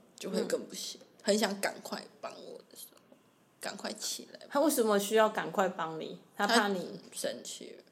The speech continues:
Speaker 2: 怕你生气嘛。
Speaker 1: 怕我失望。
Speaker 2: 好，今天呢，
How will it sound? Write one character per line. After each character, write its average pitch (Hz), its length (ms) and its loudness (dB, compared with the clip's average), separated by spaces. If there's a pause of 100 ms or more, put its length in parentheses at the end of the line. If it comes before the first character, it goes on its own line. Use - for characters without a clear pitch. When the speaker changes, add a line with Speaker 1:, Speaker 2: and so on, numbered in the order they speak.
(120)
Speaker 2:
怕 202 140 4
你 190 80 0
生 180 320 2
气 - 160 -2
嘛。 - 140 -2
Speaker 1:
怕 - 60 -6
我 101 60 -4
失 98 60 -6 (140)
望。 - 120 -10 (180)
Speaker 2:
好， 170 460 0
今 254 200 2
天 269 320 4
呢， 247 500 6